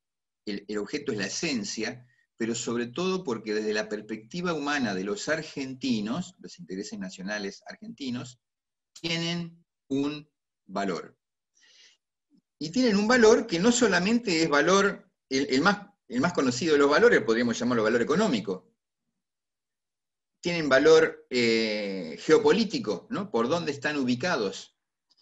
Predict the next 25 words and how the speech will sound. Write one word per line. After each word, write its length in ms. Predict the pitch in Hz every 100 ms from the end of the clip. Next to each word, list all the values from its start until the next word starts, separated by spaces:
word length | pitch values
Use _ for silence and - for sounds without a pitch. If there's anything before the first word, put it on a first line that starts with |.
| _ _ _ _ _
Tiene 240 | 190 208
valor 280 | 185 170 190
estratégico, 1160 | 196 - 135 131 247 233 - 254 - 101 - _ _ _ _
por 240 | 143 143
la 100 | 139
diferente 480 | 135 131 143 185 185
importancia 840 | 160 127 131 127 208 214 - 110
que 140 | 95 107
le 140 | 113
damos 320 | 123 143 147
nosotros 560 | 123 117 - 196 151 -
o 20 |
le 140 | 101 107
dan 280 | 131 127 -
otros 420 | 160 160 120 113
actores. 640 | 117 - 202 117 95 - _ _ _ _ _ _ _ _ _
Tiene 220 | - 180 180
valor 300 | 165 185 175
humano, 760 | 175 233 208 131 92 - _ _ _ _ _ _ _ _
por 100 | 117
la 80 | 120
significancia 800 | 117 120 123 127 160 180 - 117
que 80 | 117
tiene 320 | 160 190 143
para, 760 | 104 104 101 92 85 - -